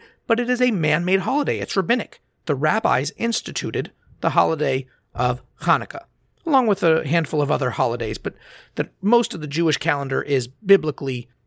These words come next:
represented in the holiday realm. But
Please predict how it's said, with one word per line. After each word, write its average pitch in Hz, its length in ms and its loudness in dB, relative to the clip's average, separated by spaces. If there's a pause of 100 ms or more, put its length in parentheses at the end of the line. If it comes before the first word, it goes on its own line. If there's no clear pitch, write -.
(300)
represented 139 640 -2
in 123 100 -2
the 123 140 -4
holiday 120 540 0
realm. 185 340 -2 (240)
But 175 380 0